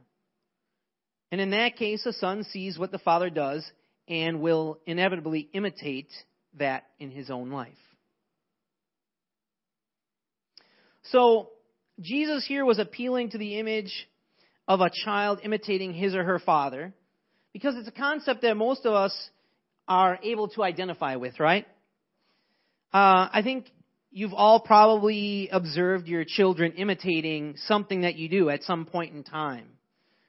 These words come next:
Um, and as I was thinking about this, I was wondering how many pictures I've seen on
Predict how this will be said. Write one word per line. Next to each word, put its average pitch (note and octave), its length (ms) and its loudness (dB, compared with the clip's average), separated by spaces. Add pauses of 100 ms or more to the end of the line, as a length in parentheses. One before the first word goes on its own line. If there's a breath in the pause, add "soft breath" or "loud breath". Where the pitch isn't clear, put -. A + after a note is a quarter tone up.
(140)
Um, D3 540 -2 (1160)
and G3+ 160 2
as A3 120 2
I A3+ 100 4
was G3+ 140 -2
thinking B3 340 -6
about F#3 280 -2
this, F3 220 -6
I F3+ 100 -2
was F3 220 -4
wondering F#3 400 -2
how F3+ 300 -2
many G3+ 280 -2
pictures F#3+ 460 -4
I've D#3+ 140 0
seen G3+ 280 -6
on D#3 180 -2